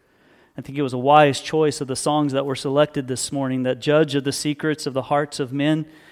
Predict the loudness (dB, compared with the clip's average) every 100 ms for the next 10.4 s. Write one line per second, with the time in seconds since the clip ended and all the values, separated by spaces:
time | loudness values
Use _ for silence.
0 | -20 -18 -4 -2 0 2 4 4 4 2
1 | -4 -2 0 0 0 2 4 4 2 -6
2 | -6 -6 -12 -20 -6 -6 -2 2 2 4
3 | 0 0 0 4 4 2 -4 -4 -4 0
4 | 0 0 -2 0 2 2 0 -6 -10 -2
5 | 2 2 0 0 0 -2 -6 -4 -2 -2
6 | -4 -4 -4 -6 -6 -4 -6 -8 -14 -4
7 | -2 0 -2 -2 -2 -2 -2 0 -2 -4
8 | -2 -2 -2 -4 -8 -6 -8 -6 -6 -6
9 | -10 -6 -6 -8 -20 -20 -6 -2 2 6
10 | 6 4 -2